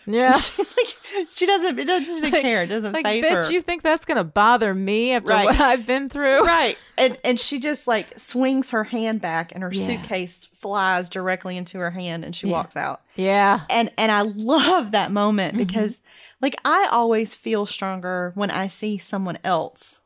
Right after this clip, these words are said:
Speaker 2: level up in badassery.
Speaker 1: Yeah.
Speaker 2: Which is another reason that we need these kind of stories.
Speaker 1: Yeah.
Speaker 2: But if we tell stories about surviving this kind of abuse,
Speaker 1: Mm-hmm.
Speaker 2: then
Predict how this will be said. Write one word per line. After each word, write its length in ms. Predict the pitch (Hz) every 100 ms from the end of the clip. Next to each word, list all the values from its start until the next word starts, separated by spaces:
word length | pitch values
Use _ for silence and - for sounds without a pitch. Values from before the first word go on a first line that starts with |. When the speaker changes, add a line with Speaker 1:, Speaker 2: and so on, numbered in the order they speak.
| _
Speaker 2:
level 280 | 208 185 175
up 320 | - 131 - - _ _ -
in 120 | 208
badassery. 640 | 196 180 175 160 170 156 185
Speaker 1:
Yeah. 500 | 180 160 156 170 175 _
Speaker 2:
Which 220 | 247 254
is 100 | 285
another 400 | 294 254 247 269
reason 380 | 214 220 214 220
that 160 | 202 196
we 140 | 214
need 380 | 208 214 226 185
these 240 | 202 214
kind 320 | - 180 170
of 80 | 165
stories. 640 | - - 349 - - 180
Speaker 1:
Yeah. 440 | - 180 147 147 170 _ _ _ _ -
Speaker 2:
But 200 | 220 208
if 180 | 220 240
we 140 | 226
tell 340 | - 294 302
stories 560 | 285 - 208 185 180 180 -
about 340 | 185 180 175
surviving 720 | - 180 185 175 165 160 160 -
this 260 | 196 202
kind 300 | - - 180
of 80 | 170
abuse, 540 | 165 165 160 151 - -
Speaker 1:
Mm-hmm. 80 | 196
Speaker 2:
then 420 | 185 175 170